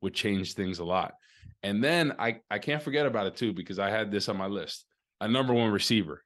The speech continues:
And I, to me, I think it's gonna be hard to address in the draft because of the, the needs and, and what we're looking for with that early pick.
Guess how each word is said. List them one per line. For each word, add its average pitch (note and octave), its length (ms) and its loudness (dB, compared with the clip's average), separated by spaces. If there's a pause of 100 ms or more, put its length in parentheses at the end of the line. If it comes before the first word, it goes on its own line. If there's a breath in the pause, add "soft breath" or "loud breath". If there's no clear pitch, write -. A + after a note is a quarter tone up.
And F#2+ 160 -6
I, G#2 100 0 (600)
to G#2 100 -6
me, D#3+ 380 2 (600 soft breath)
I A2+ 60 -4
think B2+ 140 0
it's A#2+ 100 -4
gonna A#2+ 140 0
be A2 100 -2
hard A#2 360 2
to A2+ 120 -2
address G#2+ 360 -4
in G#2 60 -8
the F#2 100 -6
draft F#2+ 440 -2
because F#2+ 300 -6
of E2 200 -8
the, F#2 220 -6
the F#2 140 -6
needs G#2 400 -2
and, F#2+ 180 -6
and F#2 140 -6
what G2+ 160 -4
we're G2+ 100 -4
looking G2 320 -2
for G2 400 0
with F2+ 180 -6
that F#2 140 -4
early F#2 300 -2
pick. - 340 -4